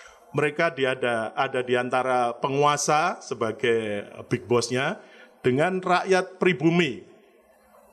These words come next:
Mengapa? Karena pemerintah Belanda membutuhkan perpanjangan tangan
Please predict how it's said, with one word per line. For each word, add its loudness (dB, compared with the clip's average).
Mengapa? 2
Karena -4
pemerintah 0
Belanda -2
membutuhkan 0
perpanjangan 0
tangan 0